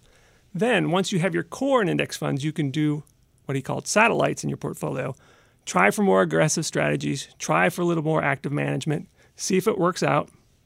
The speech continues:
Could work out, but not everything's riding on those. And make sure you do it in your I R As, 'cause generally, active strategies are more tax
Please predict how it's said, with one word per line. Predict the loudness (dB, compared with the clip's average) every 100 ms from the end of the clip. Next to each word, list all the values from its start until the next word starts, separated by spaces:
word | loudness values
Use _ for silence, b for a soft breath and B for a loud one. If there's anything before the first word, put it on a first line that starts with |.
| -10 0
Could | 2
work | 2 0
out, | 0 0 -4
but | -8 _ -2
not | 0 0
everything's | 2 0 0
riding | 2 4 4 0
on | 0
those. | -2 -2 -4 -8 b b b b b b
And | 2 4 4
make | 2
sure | 2
you | 2
do | 2
it | 2
in | 0
your | 0
I | 0 2
R | 0
As, | 0 -2
'cause | -4 -6
generally, | 0 2 2 2 0 -2 -6 -2
active | -2 -2 -6
strategies | -4 -2 -2 -2 -4
are | -4
more | -2 -4
tax | -4 -8 -8 -10